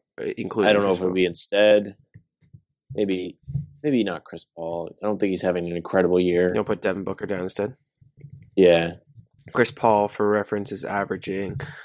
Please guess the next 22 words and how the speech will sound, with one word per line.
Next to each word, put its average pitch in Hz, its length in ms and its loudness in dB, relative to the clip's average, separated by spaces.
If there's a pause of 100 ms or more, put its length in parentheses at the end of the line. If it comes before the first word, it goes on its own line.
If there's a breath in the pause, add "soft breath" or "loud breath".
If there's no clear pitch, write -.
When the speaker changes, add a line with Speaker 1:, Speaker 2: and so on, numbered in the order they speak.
(160 loud breath)
Speaker 1:
I - 100 -12
believe, 110 440 0
around 101 380 0
fourteen 101 960 -4
and 90 180 -8
eight. 120 320 -6
No, 110 160 4
he's 107 140 2
averaging 110 680 2 (800)
fifteen 120 380 2
point 107 260 -2
six - 320 -4
and 95 400 -6
eight - 200 -6
point 95 220 -4
seven. 101 180 2
Speaker 2:
Donovan 107 300 2
Mitchell 101 320 0
will 98 100 0
be 95 440 -4
in 98 160 -6
there. 90 420 -4